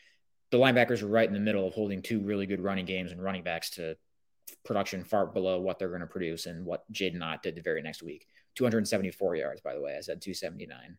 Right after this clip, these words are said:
uh, earlier. So, may-, and maybe you get a little more Prince Kollie mixed in there. I, I know they, he was close, and I think he would have been in there more than he has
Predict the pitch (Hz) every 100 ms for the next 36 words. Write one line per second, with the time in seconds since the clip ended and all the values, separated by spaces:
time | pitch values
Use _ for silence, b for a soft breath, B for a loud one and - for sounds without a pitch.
0 | - - - 82 64 64 69 b b b
1 | - 113 107 b b 151 175 170 214 190
2 | 156 135 127 131 123 110 - 113 - 110
3 | 107 101 98 - 107 101 95 92 78 107
4 | 113 117 107 107 117 95 - - 135 135
5 | - 117 101 120 110 110 107 101 110 107
6 | 104 98 107 101 95 87 98 110 117 -